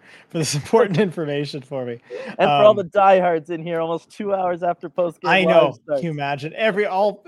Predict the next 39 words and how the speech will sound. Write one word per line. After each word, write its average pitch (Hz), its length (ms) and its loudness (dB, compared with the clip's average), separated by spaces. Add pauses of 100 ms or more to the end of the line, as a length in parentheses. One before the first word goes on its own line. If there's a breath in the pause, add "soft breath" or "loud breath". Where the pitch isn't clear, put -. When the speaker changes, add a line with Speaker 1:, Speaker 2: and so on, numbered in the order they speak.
(300)
Speaker 1:
still 240 340 2
over 202 300 2
a 156 40 0
hundred, 165 300 -6
well, 220 160 -4
over 202 180 -2
one 214 280 -2
twenty 160 460 -6
in 135 80 -10
here, 123 300 -10 (340 loud breath)
almost 151 360 -6
two 165 200 -4
hours 143 380 -4
later. 135 400 -8 (340 loud breath)
Um, 131 440 -4 (280)
Kepler, 202 400 -2
I 165 80 -2
think 180 200 -6
I'm 190 80 -4
gonna 185 120 -2
have 170 200 -4
to 175 80 -12
catch - 280 -8
some 180 160 -4
of 170 60 -6
the 156 60 -10
T-Birds 196 520 -6
finals 185 440 -4
games 143 300 -8
this 143 200 -16
week 143 200 -12
to - 40 -20
continue 160 320 -12
my 156 160 -6
fix 151 320 -14
for 151 140 -14
Seattle 135 420 -8
playoff 131 440 -10
hockey. 143 440 -10